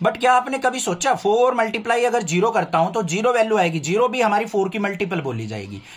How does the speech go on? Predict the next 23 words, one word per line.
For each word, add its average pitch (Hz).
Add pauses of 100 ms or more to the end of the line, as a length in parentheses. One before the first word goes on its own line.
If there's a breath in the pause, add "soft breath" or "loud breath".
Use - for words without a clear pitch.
(100)
ये 208
चीज 220
यहां 180
पे 226
यूज 202
होने 226
वाली 220
है, 233
इसलिए 202
मैंने 202
स्टार्टिंग 147
में 135
ही 131
बता 110
दिया 98
आपको। 87 (760 loud breath)
क्लियर 196
हो 214
गई 220
बात? 220 (260)
ठीक 123
है 110
भाई, 90